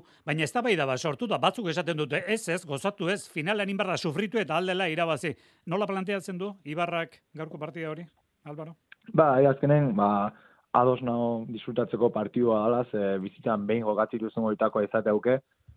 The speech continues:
Speaker 2: baina, bueno, osea, disfrutatzea ez da nahiko bakarrik. Azkenen guk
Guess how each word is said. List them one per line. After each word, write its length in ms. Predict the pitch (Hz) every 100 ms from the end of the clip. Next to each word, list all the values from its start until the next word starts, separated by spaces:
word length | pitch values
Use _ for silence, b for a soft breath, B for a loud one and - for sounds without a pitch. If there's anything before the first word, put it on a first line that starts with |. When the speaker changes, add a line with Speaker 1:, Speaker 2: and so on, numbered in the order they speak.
| -
Speaker 2:
baina, 360 | 113 107 104 101 95 92 95
bueno, 240 | 117 87 - - _
osea, 220 | - 110
disfrutatzea 640 | 101 - 120 117 113 117 107
ez 40 |
da 100 | 110 98
nahiko 240 | 90 95
bakarrik. 460 | 90 98 117 117 95
Azkenen 300 | - 104 104
guk 400 | 113 117 113